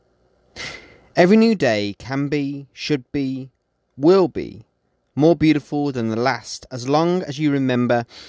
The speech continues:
that you are not alone and will never be alone. Every new phase that comes to pass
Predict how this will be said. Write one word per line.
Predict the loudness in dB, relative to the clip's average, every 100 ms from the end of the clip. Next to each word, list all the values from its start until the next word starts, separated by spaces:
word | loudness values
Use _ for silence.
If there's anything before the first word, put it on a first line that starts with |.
| -12
that | -10 -6
you | 0 2
are | 2
not | 2 0
alone | 0 0 -2 -6 -12 -18 _ _ _ _
and | -4 -2
will |
never | 0 0 0 -2 -6 -10
be | -10
alone. | -8 -6 -8 -10 -16 _ _ _ _ _ _ _ _ _ _ -20 -20 -2
Every | 2 4 6
new | 4
phase | 2 -2 0 0 -4 -8
that | -12 -10
comes | -10 -10 -10
to |
pass | -12 -10 -10 -10 -14